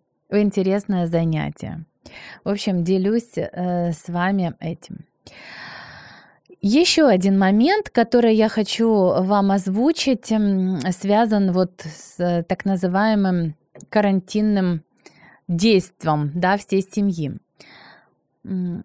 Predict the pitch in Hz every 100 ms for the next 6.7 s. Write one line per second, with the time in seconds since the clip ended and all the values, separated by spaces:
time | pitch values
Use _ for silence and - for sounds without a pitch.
0 | - 320 - 269 196 226 214 202 - 190
1 | 185 185 170 151 143 - 156 _ _ _
2 | _ _ _ _ _ _ _ _ _ _
3 | _ _ _ _ - 180 233 240 233 233
4 | 214 202 208 196 180 180 180 180 185 277
5 | 330 240 185 220 233 190 196 196 185 170
6 | 165 156 156 156 - 170 156